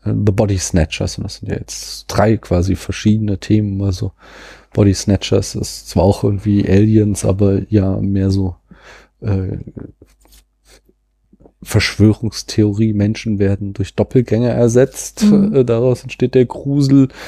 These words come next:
Speaker 1: Rosemary's Baby ist halt eben so okkulter, ja, auch wieder, äh, Verschwörung und, ähm, Paranoia-Geschichte. Und Alien eben so ein, äh,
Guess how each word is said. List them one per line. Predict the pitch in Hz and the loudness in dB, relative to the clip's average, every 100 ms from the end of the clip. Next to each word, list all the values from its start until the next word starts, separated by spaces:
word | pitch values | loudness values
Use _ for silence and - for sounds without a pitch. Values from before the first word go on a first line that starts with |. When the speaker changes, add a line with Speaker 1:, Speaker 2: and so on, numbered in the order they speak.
| - - | -18 -2
Speaker 1:
Rosemary's | 117 110 110 104 101 | 0 2 0 -2 -4
Baby | - 101 117 | 2 2 2
ist | 98 - | -2 -2
halt | 104 - | -4 0
eben | 101 98 | -2 0
so | 95 98 95 | -2 -2 0
okkulter, | 107 - - 117 127 - 113 113 113 _ _ 135 | -2 0 0 2 0 -2 0 0 -2 _ _ -4
ja, | 101 92 | -2 0
auch | 98 123 - - | 0 0 -4 -4
wieder, | 139 131 123 143 131 | 2 4 4 0 2
äh, | 127 127 | 2 2
Verschwörung | - 135 123 123 123 131 131 127 135 | 0 0 0 2 4 4 2 -2 -2
und, | 120 123 - _ - - - - _ - | -4 -4 -8 _ -20 -20 -20 -20 _ 0
ähm, | 127 123 120 120 120 120 120 117 - _ _ _ 139 - - | 4 6 4 2 -2 -4 -4 -6 -10 _ _ _ -20 -20 -12
Paranoia-Geschichte. | - 110 110 113 113 117 117 123 - 131 - 139 - - - - - - | -4 -2 -2 -2 0 0 0 -4 -4 -6 0 0 0 -12 -14 -14 -14 2
Und | 135 - | 2 4
Alien | 131 117 120 131 120 | 4 6 6 2 4
eben | 120 120 120 | 2 2 2
so | 113 113 | 2 2
ein, | 117 113 | 0 -2
äh, | 117 123 113 113 | -2 0 2 0